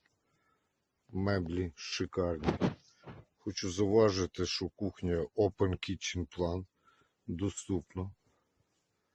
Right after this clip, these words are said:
Дуже шикарно. Є погріб. Також, е, хочу відмітити, квартира здається з посудою. Дуже шикарна швейцарська посуда. Ще одна така маленька кімната дитяча.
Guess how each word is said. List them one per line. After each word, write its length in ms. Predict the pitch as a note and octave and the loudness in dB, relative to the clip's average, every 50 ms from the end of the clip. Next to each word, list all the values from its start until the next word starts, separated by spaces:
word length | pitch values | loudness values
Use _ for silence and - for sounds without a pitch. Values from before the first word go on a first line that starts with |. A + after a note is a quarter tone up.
| _ _ _ _ _ _ _ _ _ _ _ _ | _ _ _ _ _ _ _ _ _ _ _ _
Дуже 400 | - F#2+ E2+ F2+ F2 D#2+ D#2+ E2 | -12 -8 -4 -4 -4 -4 -4 -6
шикарно. 640 | D#2+ - - E2+ - - G2 G2 G#2 G#2 A#2 A#2 A2 - _ _ _ _ _ _ _ - - _ _ _ _ _ _ _ _ _ _ _ _ - | -8 -8 -8 -6 0 2 2 2 2 2 -2 -4 -6 -8 _ _ _ _ _ _ _ -20 -20 _ _ _ _ _ _ _ _ _ _ _ _ -4
Є 200 | - F#2+ A2 A#2 | 2 4 4 4
погріб. 520 | G#2 _ - G2+ F#2+ F2 F2 E2+ E2 D#2 - - - _ _ _ _ _ _ _ _ _ _ _ - F2 - | 2 _ 2 2 2 2 2 0 -2 -4 -8 -14 -20 _ _ _ _ _ _ _ _ _ _ _ -14 -6 -2
Також, 500 | - G#2 - - G#2+ G#2 F#2+ - - G2 | -2 -2 2 4 4 4 6 4 4 4
е, 100 | F#2+ F2+ | 2 2
хочу 340 | - - G2+ F2+ - - F#2 | 2 -2 -2 0 0 0 0
відмітити, 540 | G2 G2 G2 A2 A#2 G#2 G2 F#2+ F#2+ F#2+ F#2 - | 0 2 2 2 2 2 0 -2 -2 -2 -2 -2
квартира 460 | - G#2 G2 - - A#2 G#2+ G#2+ G#2 | -4 -4 -2 0 0 2 2 2 2
здається 640 | F#2 E2+ F2 G#2 G2+ G2+ G#2 G2+ - - - F2+ E2 | 0 0 0 0 2 2 2 0 -2 -4 -8 -8 -8
з 80 | - | -8
посудою. 760 | - _ - G2 - - - F#2+ F2 D2+ F2 F2 F2 F#2 G2 - _ _ _ _ _ _ _ _ _ _ | -12 _ -10 -8 -8 -6 -6 -8 -6 -6 -6 -6 -6 -6 -8 -12 _ _ _ _ _ _ _ _ _ _
Дуже 320 | - F#2 F#2+ F#2 E2+ F#2 F2 | -6 -4 -4 -2 -2 -2 -4
шикарна 560 | - - F2 - - G2 G2 G2 G2+ G#2+ G2+ | -4 -4 -6 -4 -2 -2 0 0 -2 -2 -4
швейцарська 680 | - - G2 F#2 - - - F#2 F2 - - - - | -4 -4 -4 -6 -6 -4 -4 -4 -4 -4 -6 -10 -14
посуда. 460 | - - - E2 - - E2 D#2 E2 E2 - _ _ _ - - _ _ _ _ | -14 -14 -18 -18 -14 -12 -12 -12 -12 -14 -16 _ _ _ -20 -20 _ _ _ _
Ще 240 | _ - - - - | _ -4 0 2 4
одна 420 | C3 A2 G2+ F2+ F2+ F#2 F#2 F2+ E2+ | 4 4 4 4 2 0 0 -2 -2
така 260 | - - - - F2 | -6 -4 -2 0 0
маленька 540 | F#2 F#2 F#2 F2 E2+ F2 F#2 F2+ - F2+ F2 | 2 2 2 2 0 -2 -2 -4 -6 -8 -10
кімната 480 | - - B2+ C#3 D3 C#3+ C3 - C3 | -8 -6 -4 0 0 0 0 -2 -4
дитяча. 580 | A2+ A2 A2+ A2 - C3 A#2 A2+ - - - | -4 -4 -6 -4 0 0 0 2 0 -2 -4